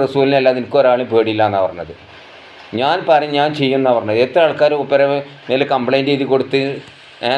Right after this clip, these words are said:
നോളുകൾ, ഏ, എന്താ മൂപ്പരെ തൂക്കി കൊല്ലുക? അതാണ് പണ്ഡിതന്. സത്യം പറഞ്ഞതിൻ്റെ പേരിൽ കാരാഗ്രഹത്തിൽ അടക്കപ്പെട്ടിട്ടില്ലേ? ഖാദിയാകാൻ വേണ്ടി വിളിച്ചോണ്ടിട്ട് ഖാദി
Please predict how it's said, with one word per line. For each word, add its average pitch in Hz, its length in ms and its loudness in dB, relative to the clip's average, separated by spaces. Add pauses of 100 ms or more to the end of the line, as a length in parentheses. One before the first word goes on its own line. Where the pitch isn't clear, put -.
നോളുകൾ, 135 340 2 (1200)
ഏ, - 20 2 (280)
എന്താ 156 240 0
മൂപ്പരെ 165 300 0
തൂക്കി 147 320 0
കൊല്ലുക? 107 260 0 (760)
അതാണ് 180 360 2
പണ്ഡിതന്. 104 460 -4 (1000)
സത്യം 156 320 -2
പറഞ്ഞതിൻ്റെ 175 440 0
പേരിൽ 165 300 0 (520)
കാരാഗ്രഹത്തിൽ 160 720 2
അടക്കപ്പെട്ടിട്ടില്ലേ? 156 760 0 (1700)
ഖാദിയാകാൻ 180 520 2
വേണ്ടി 175 220 -2
വിളിച്ചോണ്ടിട്ട് 170 440 0 (100)
ഖാദി 156 240 4